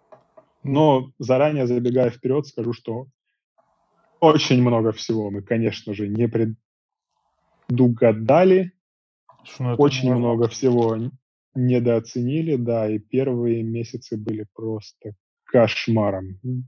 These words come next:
Speaker 1: Не побоюсь этого слова.
Speaker 2: Ну да.
Speaker 1: Банально, учитывая, что мы жили в отеле четыре месяца.
Speaker 2: Ага. <laughs> Ясно.
Speaker 1: Это, знаешь, э,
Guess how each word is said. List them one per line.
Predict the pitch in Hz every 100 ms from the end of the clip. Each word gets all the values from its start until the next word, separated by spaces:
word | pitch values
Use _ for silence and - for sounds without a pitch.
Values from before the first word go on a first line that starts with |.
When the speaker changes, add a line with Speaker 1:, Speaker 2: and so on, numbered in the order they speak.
| _
Speaker 1:
Не | 127 117
побоюсь | 110 113 113 107 -
этого | 110 113 107
слова. | - 110 107 104 _ _ _ _ _ _ _ _ _ _ _ _ _ _ _ _ _ _ _ _ _ _
Speaker 2:
Ну | 131 135
да. | 131
Speaker 1:
Банально, | 127 135 123 113
учитывая, | 113 127 120 113
что | 107 120
мы | 117
жили | 104 117 107
в |
отеле | 110 110 104 95
четыре | - 104 110 104
месяца. | 98 - - 117 _ _ _ _ _ _ _
Speaker 2:
Ага. | - 117 107 113 110 - _ _
<laughs> | - 508 466 - - 453 - _ _ _ _ _ _ _ _ _ _ _ _ _ _ _ _
Ясно. | 127 127 120 117 131 127 _ _
Speaker 1:
Это, | 123 127 123 - _ _ _ _ _
знаешь, | 110 127 143 143 -
э, | 156